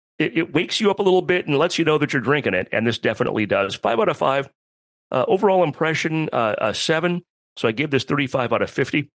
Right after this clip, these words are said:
I, I really like this beer. Uh, the bitterness and carbonation really make this bright and lively and really make this, I, I think, i-, in those aspects, which are, are often so hard to get right at a homebrew level, you, you really got,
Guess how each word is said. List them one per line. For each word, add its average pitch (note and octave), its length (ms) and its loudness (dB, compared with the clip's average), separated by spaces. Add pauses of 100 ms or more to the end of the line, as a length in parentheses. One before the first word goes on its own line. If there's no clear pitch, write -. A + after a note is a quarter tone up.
(400)
I, B2 160 0
I B2+ 140 -2
really D#3 260 0
like D3 240 0
this G#2+ 160 -2
beer. F2+ 340 -4 (500)
Uh, D3 200 -2 (240)
the D3 100 0
bitterness F3+ 560 0
and C#3 200 0
carbonation B2 760 0 (300)
really D3+ 320 2
make C3 220 -2
this B2 160 -2
bright G#2+ 400 -2
and G#2 140 -6
lively G#2+ 520 0
and G2+ 160 -4
really B2 180 2
make A2+ 200 -2
this, - 340 -2
I, - 120 -4 (100)
I A#2 80 -2
think, A2+ 280 -4 (600)
i-, E3+ 180 0
in D3+ 100 -2
those F#3+ 200 2
aspects, C3+ 480 -2
which - 140 -8
are, - 180 -2
are C#3+ 200 2
often F3+ 320 0
so D#3 300 2
hard C#3 260 0
to B2 60 -4
get A#2 180 -4
right A2+ 300 -2
at G#2+ 120 -2
a F2+ 60 0
homebrew A#2 380 0
level, G2 400 0 (180)
you, D#3 160 -4
you D#3+ 220 -6
really F#3 220 4
got, B2+ 280 -4